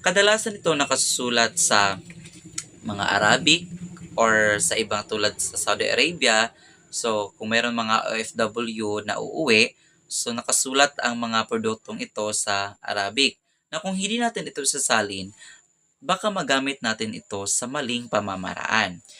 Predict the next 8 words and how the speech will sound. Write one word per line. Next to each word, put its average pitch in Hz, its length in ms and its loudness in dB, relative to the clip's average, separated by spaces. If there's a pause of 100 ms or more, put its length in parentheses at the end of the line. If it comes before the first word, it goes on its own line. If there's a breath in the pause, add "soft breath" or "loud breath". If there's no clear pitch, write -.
(500 loud breath)
Kundi 110 320 -6
kaya 117 240 4
ito, 131 240 -4 (240)
ito 135 240 -2
pala 123 320 4
ay 113 80 -2
isang 110 240 -6
lotion. 117 560 0